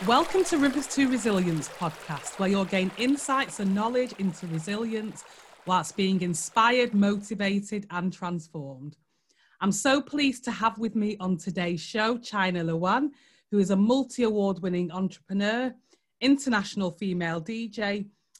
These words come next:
and in two thousand and twelve, she founded the now renowned We Run the World Female D J Agency, which is an all-female D J agency based in London,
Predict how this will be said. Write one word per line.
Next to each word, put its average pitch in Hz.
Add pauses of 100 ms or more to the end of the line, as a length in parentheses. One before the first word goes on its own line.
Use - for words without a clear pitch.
(140)
and 180
in 185
two 247
thousand 262
and 247
twelve, 156
she -
founded 208
the 175
now 208
renowned 170
We 220
Run 208
the 185
World 160
Female 185
D 208
J 196
Agency, 156 (560)
which 196
is 190
an 196
all-female 247 (120)
D 214
J 196
agency 220
based 233
in 226
London, 160